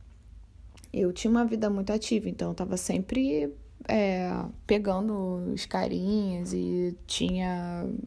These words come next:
sempre tinha alguém, sempre tinha um contatinho. E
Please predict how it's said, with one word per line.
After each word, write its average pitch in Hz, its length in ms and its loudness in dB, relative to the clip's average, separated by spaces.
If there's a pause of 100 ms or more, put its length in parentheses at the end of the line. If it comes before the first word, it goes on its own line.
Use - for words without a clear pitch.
(160)
sempre 233 460 2
tinha 233 180 2
alguém, 196 360 -2 (380)
sempre 220 380 2
tinha 196 160 0
um 190 60 -2
contatinho. 190 680 -4 (1400)
E 269 480 6